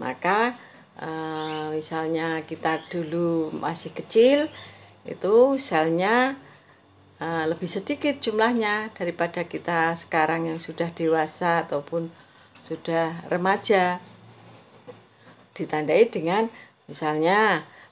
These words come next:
berat badan. Ya, kalau waktu masih kanak-kanak, misalnya balita,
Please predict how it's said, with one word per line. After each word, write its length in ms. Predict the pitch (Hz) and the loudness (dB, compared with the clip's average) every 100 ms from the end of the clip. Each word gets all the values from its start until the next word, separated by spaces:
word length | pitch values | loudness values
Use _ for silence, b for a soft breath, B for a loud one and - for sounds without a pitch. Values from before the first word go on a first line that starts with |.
| - | -10
berat 320 | 165 175 175 | 0 2 2
badan. 800 | 180 165 - 185 185 202 196 143 - B B B B - | 0 -4 0 4 6 6 4 -2 -8 B B B B -6
Ya, 320 | 147 165 214 - | -2 0 -2 -2
kalau 320 | 151 143 - | -2 0 0
waktu 360 | 147 151 160 156 151 151 151 147 | -2 -2 0 2 2 2 2 0
masih 580 | 151 156 156 147 147 147 | -4 -4 -4 -2 -4 -2
kanak-kanak, 800 | 147 151 139 160 147 165 190 - - | 0 0 -2 -4 -2 2 0 0 -8
misalnya 400 | 156 147 160 156 | -14 -10 -6 -6
balita, 640 | 156 170 160 151 170 175 | -4 -4 -4 -2 0 2